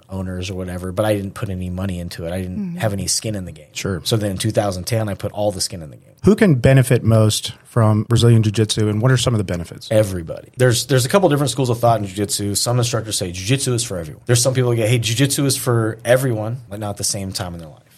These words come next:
Speaker 1: And some
Speaker 3: Okay.
Speaker 1: people are like, "Hey,
Speaker 2: Gotcha.
Speaker 1: Jiu-Jitsu is not for everybody 'cause it's so hard." All of those answers are correct. Anyone can do this that wants to do it,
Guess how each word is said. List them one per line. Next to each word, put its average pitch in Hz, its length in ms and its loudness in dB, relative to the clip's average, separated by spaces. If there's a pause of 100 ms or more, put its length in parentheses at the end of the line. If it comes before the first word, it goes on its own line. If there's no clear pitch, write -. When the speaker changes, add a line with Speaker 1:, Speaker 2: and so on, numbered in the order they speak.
(120)
Speaker 1:
And 113 80 -2
some 151 140 2
Speaker 3:
Okay. 151 80 2
Speaker 1:
people 139 120 4
are - 40 2
like, 107 60 0
"Hey, 120 100 2
Speaker 2:
Gotcha. 95 140 -2
Speaker 1:
Jiu-Jitsu - 200 2
is 117 80 -4
not 123 180 0
for 110 120 -2
everybody 85 420 -2
'cause - 140 -8
it's 95 100 -4
so 98 160 -6
hard." - 240 -8
All 143 220 2
of 135 80 0
those 104 180 0
answers 95 320 -6
are 90 60 -10
correct. - 400 -12
Anyone 156 340 4
can 151 160 0
do 135 140 2
this 123 220 0
that 110 120 -4
wants 104 220 -4
to 87 100 -8
do 80 140 -10
it, - 80 -16